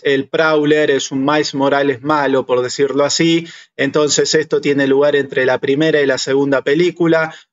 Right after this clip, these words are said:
un Miles Morales que se lo ve abatido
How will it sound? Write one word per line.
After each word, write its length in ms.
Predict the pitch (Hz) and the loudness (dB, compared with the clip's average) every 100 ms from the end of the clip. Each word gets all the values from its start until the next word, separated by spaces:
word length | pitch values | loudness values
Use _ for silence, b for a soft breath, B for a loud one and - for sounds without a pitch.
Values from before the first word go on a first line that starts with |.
| _ | _
un 180 | 139 | 0
Miles 300 | 139 143 139 | 2 0 0
Morales 440 | 139 139 147 151 139 | -2 0 2 0 -2
que 100 | 127 | -6
se 160 | - | -4
lo 160 | 127 127 | -2 0
ve 320 | 135 135 120 | 2 0 0
abatido 1040 | - 127 127 127 - 170 165 160 156 151 | -2 0 0 -2 -2 0 2 4 2 2